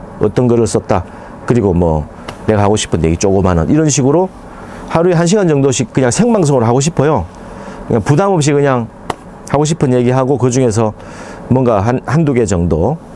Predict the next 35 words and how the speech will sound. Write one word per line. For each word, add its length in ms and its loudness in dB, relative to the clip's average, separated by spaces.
제가 220 0
생각해냈던 680 0
것들 300 0
얘기하고 560 -2
뭐 120 -2
그러고 480 2
싶습니다. 520 0
그래서 240 0
뭐 120 2
이런 200 2
지저분한 560 2
것들 240 0
이런 140 2
거 80 2
뭐 200 2
그냥 280 0
리얼로 320 2
다 180 0
들어가도 480 2
저는 180 0
별로 120 2
신경 320 0
안 60 2
써요. 200 0
저는 280 2
웬만한 320 2
거 60 2
실명으로 720 2
제품명이라든지 1120 2
뭐 340 0
그런 160 0
것들 260 0
다 260 -2
실명으로 500 0
얘기하고 600 0